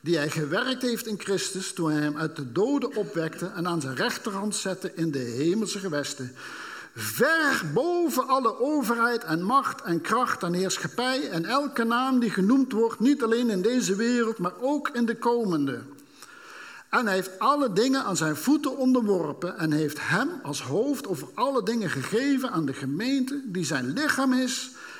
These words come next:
en de vervulling van hem die alles in allen vervult. Dit is de beschrijving van de verheerlijking van Jezus Christus.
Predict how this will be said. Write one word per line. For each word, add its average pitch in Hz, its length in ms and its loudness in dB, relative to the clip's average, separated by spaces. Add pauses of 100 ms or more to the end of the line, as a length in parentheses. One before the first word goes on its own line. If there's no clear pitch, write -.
(160)
en 320 380 4
de 214 100 2
vervulling 262 640 2
van 156 160 0
hem 240 280 4
die 196 140 -2
alles 202 280 0
in 208 120 -4
allen 185 260 -2
vervult. 156 480 -4 (1040)
Dit 302 340 -2
is 240 220 0
de 165 100 0
beschrijving 247 1040 -2
van 208 280 0
de 151 80 0
verheerlijking 226 1300 0
van 202 400 -4
Jezus 202 420 0
Christus. - 680 -4